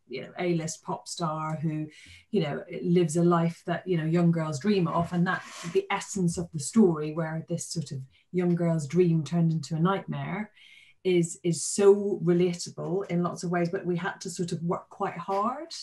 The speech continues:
to make it relatable because she's this pop star and everybody holds her on a pedestal. And I think, you know, that by getting her to realise that her situation was more common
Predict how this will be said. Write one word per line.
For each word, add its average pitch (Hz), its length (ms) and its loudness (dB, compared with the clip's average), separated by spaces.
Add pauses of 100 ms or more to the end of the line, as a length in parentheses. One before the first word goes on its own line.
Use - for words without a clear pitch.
to 233 100 -6
make 262 220 -6
it 262 80 -8
relatable 262 640 -8
because 202 440 -4 (240)
she's 185 320 -2
this 175 180 -2
pop - 280 -6
star 165 420 -2
and 165 80 0
everybody 165 360 -2
holds 160 260 0
her 160 60 -4
on 156 80 -6
a 143 40 -8
pedestal. 170 720 -6 (540)
And 180 180 -2
I 175 280 -2
think, 214 220 -2 (180)
you 196 120 -4
know, 165 200 -2 (100)
that 170 220 -8
by 175 140 -2
getting 170 440 -6
her 170 320 -2 (160)
to 165 260 -2 (600)
realise 170 720 4
that 156 160 -4 (160)
her 170 320 0
situation 170 880 -2 (100)
was 165 140 -2
more 165 240 2
common 214 480 -2